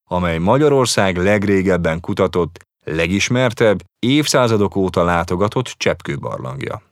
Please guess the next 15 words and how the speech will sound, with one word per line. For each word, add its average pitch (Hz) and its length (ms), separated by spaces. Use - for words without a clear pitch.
Az 90 240
Akteleki 156 560
Nemzeti 92 460
Parkban 92 500
a - 160
Kárpátok 90 680
közelsége 87 600
miatt 98 400
sokkal 127 480
több 95 240
magas 90 480
hegyvidékre 85 600
jellemző 85 500
fajjal 85 480
találkozhatunk, 87 880